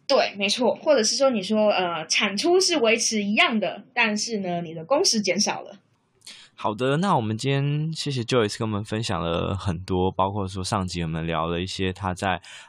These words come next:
Speaker 2: 呃，海外丰富的工作经验，他怎么样去，啊，应对进退，然后他觉得重要的 mindset 是什么。然后下集呢，他也跟我们分享他在澳洲的一些改变，以及，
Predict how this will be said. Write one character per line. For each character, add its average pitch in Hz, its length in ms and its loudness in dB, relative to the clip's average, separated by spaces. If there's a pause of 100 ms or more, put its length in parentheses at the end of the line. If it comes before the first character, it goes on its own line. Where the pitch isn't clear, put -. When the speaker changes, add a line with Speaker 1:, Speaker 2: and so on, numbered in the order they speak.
Speaker 2:
呃， 78 320 -2
海 85 180 -4
外 98 140 2
丰 98 240 -4
富 101 180 -4
的 90 120 -2
工 95 200 -2
作 101 140 0
经 101 240 -2
验， 107 160 0
他 110 180 -2
怎 110 160 -4
么 85 120 -6
样 104 260 -2
去， 104 340 -2 (360)
啊， 78 420 -4 (300)
应 104 120 0
对 92 200 2
进 90 240 0
退， 92 180 0
然 78 160 -2
后 85 220 -2
他 90 160 -6
觉 90 160 -6
得 85 100 -4
重 127 240 0
要 117 220 2
的 90 100 -2
mindset 92 500 -2
是 - 140 -8
什 - 240 -4
么。 - 160 -12 (300)
然 85 100 -2
后 98 60 0
下 98 260 0
集 85 240 -10
呢， 87 180 -6
他 98 160 -8
也 92 80 -4
跟 98 160 -6
我 95 60 -2
们 85 100 -4
分 104 220 -2
享 - 240 -4
他 95 100 -6
在 87 180 -2
澳 90 220 0
洲 90 240 -2
的 85 80 -4
一 87 40 -4
些 92 120 -6
改 - 220 -6
变， 87 240 -2
以 82 60 -8
及， 85 340 -6